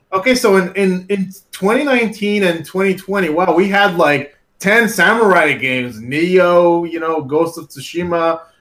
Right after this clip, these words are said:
We had a whole bunch. Wow, it did pretty good. Oh, it's a samurai game. It's like,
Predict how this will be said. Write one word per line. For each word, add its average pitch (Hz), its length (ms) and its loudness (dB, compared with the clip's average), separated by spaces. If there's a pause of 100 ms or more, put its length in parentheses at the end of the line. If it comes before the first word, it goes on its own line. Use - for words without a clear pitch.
(140)
We 160 140 -6
had 196 160 4
a 180 60 2
whole 214 260 0
bunch. 208 320 2
Wow, 208 200 2
it 151 260 -4
did 165 200 -4
pretty 160 240 -2
good. 240 480 2 (340)
Oh, 302 180 -2
it's - 120 -12
a - 20 -14 (380)
samurai 185 300 0
game. 113 320 -8 (500)
It's - 500 -10
like, 202 360 0